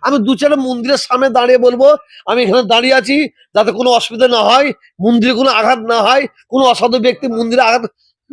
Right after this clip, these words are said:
এখানে এই চিন্তা ভাবনা আসবে কেন? এই চিন্তা ভাবনা, এই মন মানসিকতা আসবে কেন? এটা তো আমাদের ভাবতে হবে। কিন্তু যে মুসকে আরো ঘা করা হচ্ছে,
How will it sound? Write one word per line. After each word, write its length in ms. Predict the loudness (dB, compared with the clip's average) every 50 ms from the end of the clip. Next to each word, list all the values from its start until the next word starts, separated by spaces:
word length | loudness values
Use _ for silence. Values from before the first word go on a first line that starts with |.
| -20 -20 _ _ _
এখানে 300 | -2 0 0 0 0 0
এই 80 | -2 -2
চিন্তা 340 | -2 -4 -4 -2 0 0 0
ভাবনা 260 | 0 0 0 0 -2
আসবে 480 | 0 0 0 -2 -2 -2 0 0 0
কেন? 180 | 0 0 0 0 0 0 -2 -4 -8 _ _ _ _ _ _ _ _ _ _ _ _ _ _ _ _ _ _ _ _ _ _ _ _ _ _ _ _ _ _ _ _ _ _ _ _ _ _ _ _ _ _ _ _ _ _ _ _ 0
এই 80 | 0 2
চিন্তা 380 | 2 2 0 2 2 2 2
ভাবনা, 220 | 4 2 2 2 2
এই 80 | 0
মন 240 | 0 0 0 0 2
মানসিকতা 500 | 2 2 2 2 0 -2 -2 -2 -2 0
আসবে 440 | 0 0 0 0 -2 -2 0 0 2
কেন? 200 | 2 0 0 0 -2 -4 -6 -12 _ _ _ _ -4
এটা 160 | -2 0 0
তো 80 | 0 2
আমাদের 220 | 2 2 2 2
ভাবতে 320 | 2 0 0 -2 -2 -2 -2
হবে। 260 | 0 0 -2 -4 -6 -10 _ _ _ _ _ _ _ _ _ _ _ _ _ _ _ _ _ _ _ _ _ _ _ _ _ _ 0
কিন্তু 240 | 2 2 2 2 2
যে 200 | 2 0 0 -2 -4 -10 _ -12 _ -2
মুসকে 380 | 0 0 0 -2 0 2 2
আরো 140 | 4 4 2
ঘা 220 | 2 2 2 2 2
করা 320 | 2 0 0 2 2 2
হচ্ছে, 380 | 0 -2 -4 -6 -4 -2 -2